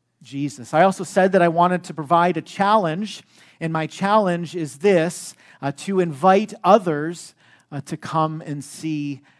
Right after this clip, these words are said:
as well. If you know Jesus, if you've experienced Jesus, if you've trusted in Jesus, and you love Jesus, uh, then invite other people, uh, to the ex-,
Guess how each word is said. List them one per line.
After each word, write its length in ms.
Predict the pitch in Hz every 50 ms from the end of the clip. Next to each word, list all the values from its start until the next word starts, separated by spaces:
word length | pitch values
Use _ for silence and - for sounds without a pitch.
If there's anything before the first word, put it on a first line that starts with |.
| _ _ -
as 160 | 135 131 -
well. 440 | 147 170 165 143 110 95 104 117 123 _ _ _ _ _ _ _ _ _ _ _ _ _ _ _ _ _ - -
If 160 | 185 180 -
you 100 | 196 190
know 280 | 190 196 208 247 277 240
Jesus, 560 | 156 135 151 147 143 - 151 180 185 180 -
if 100 | 160 -
you've 160 | 185 190 156
experienced 960 | 175 160 - - - - - 220 226 247 254 240 208 175 165 151 - - -
Jesus, 600 | 131 131 151 156 151 127 127 156 160 170 - - _ _ _ _ _ -
if 180 | 175 - -
you've 180 | 285 175 143 -
trusted 540 | - - 226 226 226 220 - - 233 226 196
in 160 | 226 214 202
Jesus, 720 | 165 170 220 226 233 208 170 220 214 208 214 - - _ _ _ _ _ _ _ -
and 160 | 170 175 151
you 140 | 165 196 196
love 420 | 185 190 196 214 240 208 190 165
Jesus, 840 | - - 147 143 139 131 123 - 151 127 131 160 - - - _ _ _ _ _ _ _ _ _ _ _ _ _ _ _
uh, 80 | - 160
then 240 | 151 185 196 196 214
invite 560 | 208 202 185 175 143 170 202 214 233 233 233 - -
other 320 | 185 196 196 175 196 180
people, 800 | - - - - - 226 240 233 - - 147 139 135 151 160 156 _ _ _ _ _ _ _ _ _ _ _
uh, 140 | - 156 151 -
to 120 | - 190 180
the 200 | 170 190 175 175
ex-, 340 | 175 - - - - -